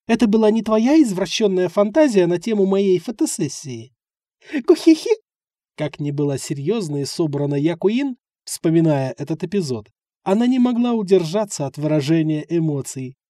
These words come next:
«Ты была просто бесподобна! Но вообще-то это было действительно по делу, так что фотосессия на фоне моря с тебя!» От нарочито сального взгляда мелкой экзорцистки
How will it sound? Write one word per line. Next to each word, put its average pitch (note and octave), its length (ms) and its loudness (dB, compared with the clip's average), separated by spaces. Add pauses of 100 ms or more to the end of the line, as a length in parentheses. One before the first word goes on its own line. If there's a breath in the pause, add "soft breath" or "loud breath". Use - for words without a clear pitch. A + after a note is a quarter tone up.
(400)
«Ты F4 80 6
была D#4 260 8
просто F#4+ 320 2
бесподобна! D#4 800 0 (420)
Но D#4+ 160 6
вообще-то B3+ 460 0
это G3 160 2
было G#3 240 4
действительно A3 640 -2
по F3+ 140 0
делу, E3 420 2 (220)
так C4 140 -4
что A3+ 260 -4 (140)
фотосессия C4+ 800 -2
на D#4+ 120 2
фоне D#4+ 360 2
моря D4+ 280 0
с - 120 -10
тебя!» F3 640 -2 (720)
От E3 120 -10 (100)
нарочито F3 500 0
сального D3+ 640 -2
взгляда C3 540 -4
мелкой D3+ 400 -2
экзорцистки C#3+ 920 -6